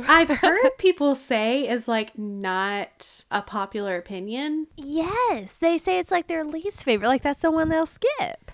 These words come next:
Speaker 1: Which I feel like that can't be possible now because there's so many new s-, rides and stuff that are there. So I guess
Speaker 2: Right.
Speaker 1: that's maybe not a true statement anymore. I don't know. But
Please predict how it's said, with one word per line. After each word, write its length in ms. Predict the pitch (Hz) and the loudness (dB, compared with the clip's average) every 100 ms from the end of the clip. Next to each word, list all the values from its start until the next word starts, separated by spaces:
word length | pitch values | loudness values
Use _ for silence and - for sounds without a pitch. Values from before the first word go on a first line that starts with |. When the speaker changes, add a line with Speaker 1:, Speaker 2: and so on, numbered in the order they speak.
| _ | _
Speaker 1:
Which 340 | 247 339 - 233 _ | 4 6 4 -6 _
I 160 | 311 311 | 6 6
feel 200 | 427 392 | 6 4
like 220 | 285 - | 4 2
that 200 | 208 - | 0 0
can't 340 | - 226 196 | -6 -4 -4
be 120 | 180 | -8
possible 580 | 180 185 180 - 185 180 | -6 -6 -6 -8 -8 -8
now 560 | 180 165 170 202 233 247 _ | -6 -6 -4 -4 -4 -8 _
because 300 | 214 220 208 | -6 -6 -4
there's 220 | 202 196 | -6 -6
so 280 | - 196 190 | -4 -4 -2
many 240 | 202 196 | -4 -6
new 200 | 190 180 | -6 -8
s-, 240 | 185 - - _ 202 202 | -8 -14 -16 _ -18 -4
rides 480 | 170 165 185 208 208 | -4 -2 -4 -6 -10
and 160 | 214 | -10
stuff 280 | - 208 214 | -6 -8 -6
that 120 | 214 | -6
are 80 | 214 | -6
there. 460 | 208 208 220 233 226 | -6 -6 -6 -6 -10
So 180 | - 254 | 4 6
I 100 | 262 | 8
guess 160 | 320 320 | 6 4
Speaker 2:
Right. 60 | |
Speaker 1:
that's 120 | 277 233 | 0 0
maybe 280 | 208 220 | -2 -2
not 180 | 208 185 | 0 0
a 80 | 190 | -2
true 200 | - 196 | -4 -8
statement 380 | - 190 202 202 | -4 -6 -6 -8
anymore. 600 | 190 185 170 175 196 - | -8 -8 -8 -6 -6 -4
I 80 | 185 | -4
don't 200 | 190 175 | -4 -8
know. 280 | 170 175 190 | -6 -6 -6
But 300 | 190 175 | -6 -6